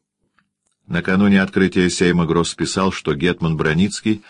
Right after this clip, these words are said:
через своих эмиссаров нашел способ тайно внести в инструкции послам не позволять ни о чем говорить послам прежде выхода последнего русского солдата из областей польских,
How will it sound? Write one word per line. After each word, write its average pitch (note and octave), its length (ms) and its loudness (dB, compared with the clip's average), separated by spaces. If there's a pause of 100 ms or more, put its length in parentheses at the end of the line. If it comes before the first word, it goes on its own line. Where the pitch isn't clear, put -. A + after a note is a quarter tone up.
(320)
через D#2+ 260 0
своих E2 360 0
эмиссаров E2+ 600 -2
нашел E2+ 320 0
способ - 540 -4
тайно E2+ 380 -2
внести D#2 440 -4
в D2 80 -2
инструкции D#2 680 -4
послам D#2 600 -4 (440)
не E2+ 180 0
позволять F2 640 0
ни F2+ 80 0
о F2 120 0
чем F#2+ 300 0
говорить E2+ 440 0
послам E2+ 520 -2
прежде D#2+ 400 0
выхода E2+ 500 0 (460)
последнего E2 760 0
русского D#2+ 480 -2
солдата D2+ 840 -4 (120)
из E2 160 -4
областей D#2+ 520 0
польских, D#2+ 720 -2